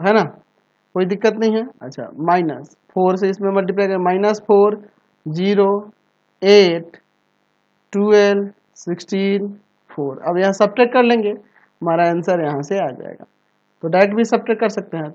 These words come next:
थ्री में से minus four subtract करेंगे, माइनस थ्री है, माइनस थ्री में से minus four subtract करेंगे तो यहाँ minus में plus हो जाएगा, वन आ जाएगा ना,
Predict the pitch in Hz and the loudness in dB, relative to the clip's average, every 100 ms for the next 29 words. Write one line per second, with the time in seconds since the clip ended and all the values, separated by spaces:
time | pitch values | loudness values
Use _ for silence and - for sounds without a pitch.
0 | - 233 233 165 - 175 175 180 180 190 | -4 0 0 -2 -6 -8 -4 0 0 2
1 | 208 202 208 202 202 185 196 185 160 147 | 0 0 0 0 0 -2 -4 -4 -4 -2
2 | 143 170 - _ _ 165 175 202 202 170 | -4 -8 -14 _ _ -4 -2 -2 -2 -2
3 | 165 233 - _ _ - 170 175 202 214 | -2 -4 -14 _ _ -8 -8 -6 -4 -2
4 | 208 208 185 180 202 202 202 196 180 175 | -2 -2 -2 0 -2 -2 -2 -2 -4 -4
5 | 151 143 160 180 165 170 185 196 208 208 | -4 -4 -6 -4 -2 -2 -4 -2 -2 0
6 | 226 220 170 160 165 202 220 214 202 220 | -2 0 -2 0 2 4 6 6 4 2